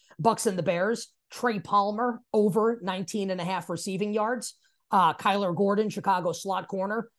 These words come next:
uh, will not play in this game. Trey Palmer has played as the slot wide receiver last week for Tampa. Chris Godwin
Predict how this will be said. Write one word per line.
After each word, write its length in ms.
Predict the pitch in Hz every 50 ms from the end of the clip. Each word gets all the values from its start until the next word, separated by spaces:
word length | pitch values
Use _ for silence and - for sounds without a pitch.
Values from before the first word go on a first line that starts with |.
| _ _
uh, 160 | - 190 180 170
will 100 | 160 180
not 200 | 196 190 175 -
play 220 | - 202 185 190
in 80 | 196 190
this 160 | 202 175 -
game. 200 | - 208 196 180
Trey 220 | 156 - 202 185
Palmer 400 | 170 - 202 196 196 180 165 165
has 140 | 170 156 -
played 320 | - - - 233 202 190 185
as 120 | 175 -
the 80 | 175 151
slot 280 | - - 190 170 175
wide 180 | 170 170 165 156
receiver 320 | 160 - 208 185 160 165
last 260 | 160 165 165 160 -
week 140 | - 165 -
for 80 | - 165
Tampa. 300 | - 190 165 151 - 151
Chris 200 | - 202 175 -
Godwin 460 | 151 196 180 180 170 160 147 135 123